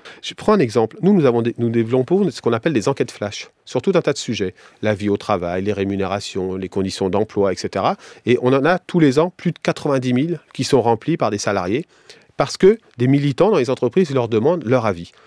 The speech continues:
Et à partir du moment où on demande l'avis des salariés, on a cette légitimité pour parler en leur nom, mais surtout, on s'adapte à ce que sont leurs souhaits, ce que sont leurs réalités, pour faire des propositions plus constructives. Et, et donc, euh, moi, je réfute l'idée qu'on serait écoupé, euh, des réalités.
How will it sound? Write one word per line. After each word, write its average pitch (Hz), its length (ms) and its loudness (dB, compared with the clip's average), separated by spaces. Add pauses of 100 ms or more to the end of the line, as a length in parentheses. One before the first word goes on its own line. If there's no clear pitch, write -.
(280)
Et 123 60 2
à 123 100 0
partir 202 260 0
du 185 60 4
moment 165 240 4
où - 20 4
on 107 40 2
demande 160 340 2
l'avis 113 420 -4 (440)
des 104 120 -2
salariés, 107 540 0 (320)
on 107 180 0
a 147 220 0
cette - 240 -4
légitimité 110 720 -2 (280)
pour 98 300 -2
parler 95 260 -2
en 104 100 2
leur 113 200 2
nom, 202 200 2
mais 120 140 2
surtout, 220 460 0 (340)
on 107 80 -8
s'adapte 151 440 -2
à 175 60 0
ce - 80 -12
que 123 100 -2
sont 113 200 -2
leurs 101 160 0
souhaits, 170 340 0
ce - 80 -12
que - 80 -2
sont 110 160 -4
leurs 98 140 -2
réalités, 104 520 0 (200)
pour - 140 -8
faire 156 160 2
des 135 100 2
propositions 110 540 -2
plus 143 160 -4
constructives. - 500 -6 (380)
Et, 110 220 -2
et 123 40 4
donc, 214 220 2
euh, 107 140 4 (220)
moi, 117 100 2
je 113 100 2
réfute 113 540 0
l'idée 113 320 2
qu'on 92 160 -8
serait 90 280 -6 (120)
écoupé, 110 500 -2
euh, 87 160 0
des 90 140 -6
réalités. 98 500 -2